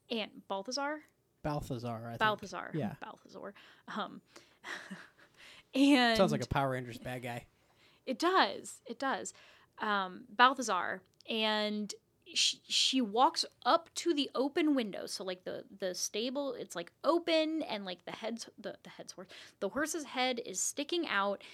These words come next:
Speaker 1: And she's, like, in the middle of this window, like, right up on it. She can see everything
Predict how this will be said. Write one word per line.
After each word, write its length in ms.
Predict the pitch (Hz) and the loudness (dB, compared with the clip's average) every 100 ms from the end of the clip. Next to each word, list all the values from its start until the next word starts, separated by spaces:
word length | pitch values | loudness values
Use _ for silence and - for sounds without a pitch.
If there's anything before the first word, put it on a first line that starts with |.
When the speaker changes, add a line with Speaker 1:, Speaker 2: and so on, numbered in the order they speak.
| - _ - | -20 _ -8
Speaker 1:
And 440 | 226 208 202 202 | -4 -2 -2 -2
she's, 320 | 185 - 226 208 | -2 -2 -4 -4
like, 200 | 190 - _ _ | -6 -8 _ _
in 160 | 311 370 392 | 4 4 4
the 80 | 403 | 2
middle 240 | 381 370 | 2 2
of 120 | 359 294 | 2 0
this 180 | 339 | -2
window, 460 | 285 320 311 185 120 | 0 0 2 0 -2
like, 200 | 165 175 - | -6 -8 -12
right 600 | - - 427 508 587 571 539 | -12 -10 2 6 8 10 8
up 120 | 523 494 | 4 2
on 220 | 480 - | 4 4
it. 200 | 233 - - - | 2 0 -8 -6
She 220 | - 320 | 0 2
can 160 | 320 311 | 2 0
see 260 | 294 240 - | -2 -6 -2
everything 680 | 294 427 415 427 415 415 | 0 0 4 8 8 6